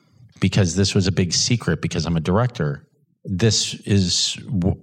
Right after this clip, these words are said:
how this came into existence. January twenty seventeen, I was, um,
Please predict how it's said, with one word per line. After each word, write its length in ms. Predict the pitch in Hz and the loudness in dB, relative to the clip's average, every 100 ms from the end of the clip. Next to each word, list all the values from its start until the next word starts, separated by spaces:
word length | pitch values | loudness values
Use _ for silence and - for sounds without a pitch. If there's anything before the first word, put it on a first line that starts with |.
| - | -4
how 200 | - 104 | -2 0
this 280 | 98 101 | 0 0
came 260 | - 101 95 | 0 2 2
into 460 | 85 - 80 78 76 92 | 2 -2 -2 -4 -6 -6
existence. 800 | 85 78 78 - - 90 95 - - _ _ _ - - | -4 -2 -2 -4 -4 -4 -4 -10 -16 _ _ _ -20 -8
January 1000 | 80 101 104 110 107 104 101 95 90 - _ _ _ _ _ | -2 0 4 4 4 4 4 2 0 -8 _ _ _ _ _
twenty 300 | - 110 104 | -2 2 2
seventeen, 580 | 98 98 95 - 92 90 | 2 2 2 0 0 2
I 120 | 92 | 4
was, 340 | 85 82 - - - | 4 2 0 -6 -6
um, 480 | - 87 80 78 - | 0 2 2 0 -4